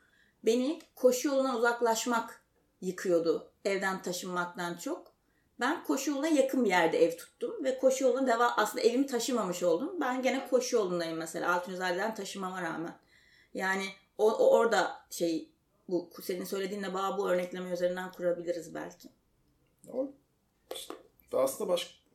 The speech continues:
Speaker 2: söyledikleriniz aslında genel olarak m-, elimizdeki üretim araçlarına olan bağlılığımızdan aslında bir ilişki kuracaktım. Çünkü şeyi merak ediyorum.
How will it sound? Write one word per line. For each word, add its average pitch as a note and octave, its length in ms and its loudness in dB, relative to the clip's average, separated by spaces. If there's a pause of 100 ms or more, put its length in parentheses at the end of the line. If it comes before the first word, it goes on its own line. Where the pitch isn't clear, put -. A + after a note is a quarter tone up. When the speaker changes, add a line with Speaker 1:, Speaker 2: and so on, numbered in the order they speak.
(720)
Speaker 2:
söyledikleriniz E3+ 540 0
aslında F3 400 0
genel C#3 240 0
olarak D#3+ 300 -2
m-, G#2+ 200 -8 (960)
elimizdeki C3+ 840 0
üretim C3+ 420 -4
araçlarına C#3+ 760 -2
olan C3 380 0
bağlılığımızdan C3 1040 0
aslında G2+ 560 -4 (540)
bir G2+ 360 -2
ilişki G2+ 360 -8
kuracaktım. G2 440 -6
Çünkü F3+ 220 -8
şeyi E3+ 200 0
merak D#3+ 340 -2
ediyorum. - 320 -4